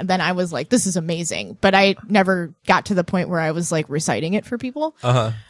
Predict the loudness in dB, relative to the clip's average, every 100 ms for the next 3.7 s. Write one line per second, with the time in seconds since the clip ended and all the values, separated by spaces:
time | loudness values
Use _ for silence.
0 | 2 4 4 2 -4 -8 _ _ _ _
1 | 4 8 8 6 4 0 2 2 4 4
2 | 6 6 4 4 4 6 4 6 6 8
3 | 8 8 8 8 6 4